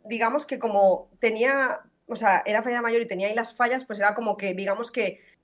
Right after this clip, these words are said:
au-, o sea, aún tenía un montón de actos, no paraba, tal, entonces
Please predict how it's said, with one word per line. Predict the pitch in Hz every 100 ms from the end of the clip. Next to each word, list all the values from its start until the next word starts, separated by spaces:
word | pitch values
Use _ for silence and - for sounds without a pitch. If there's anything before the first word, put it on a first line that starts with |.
| _
au-, | - 226 -
o | -
sea, | 214 185
aún | 220 208
tenía | 240 233
un | 226
montón | 214 214 220
de | 269
actos, | 262 269 247
no | 220 208
paraba, | 214 240 247 247 233
tal, | 226 233
entonces | 185 220